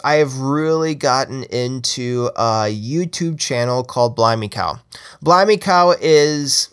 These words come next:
is a YouTube channel that is put on by, uh, some homeschoolers, and they, they became popular with their "You might be a homeschooler if" videos. In fact, that was the, the, that, the first one of that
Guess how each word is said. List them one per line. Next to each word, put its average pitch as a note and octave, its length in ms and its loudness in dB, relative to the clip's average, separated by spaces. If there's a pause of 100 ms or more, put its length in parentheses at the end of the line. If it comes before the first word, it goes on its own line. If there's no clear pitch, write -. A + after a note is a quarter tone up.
(320)
is A#2 140 -8
a A2+ 40 -6
YouTube D3+ 460 -2
channel B2 320 -2
that A#2 160 2
is C#3+ 100 -8
put C#3+ 280 -2
on B2 360 2
by, A2+ 600 2 (480)
uh, A2+ 260 0
some B2 200 -6
homeschoolers, A#2 720 -6
and C3+ 140 -6
they, D#3 280 2
they D3+ 220 -2
became E3 400 0
popular C#3 560 0
with A#2 300 -2
their A#2 420 2 (140)
"You C#3+ 100 -4
might C#3+ 200 4
be C#3+ 120 -2
a C#3 60 2
homeschooler B2 880 0
if" B2 420 0 (260)
videos. G#2+ 400 -2
In B2 60 -8
fact, A#2+ 260 -2
that A2 160 -2
was B2+ 240 -4
the, A#2+ 340 -4
the, - 220 -18
that, A#2 260 -8
the B2+ 140 -4
first D3+ 400 0
one B2 560 0 (160)
of A2 220 -2 (180)
that G#2+ 540 -2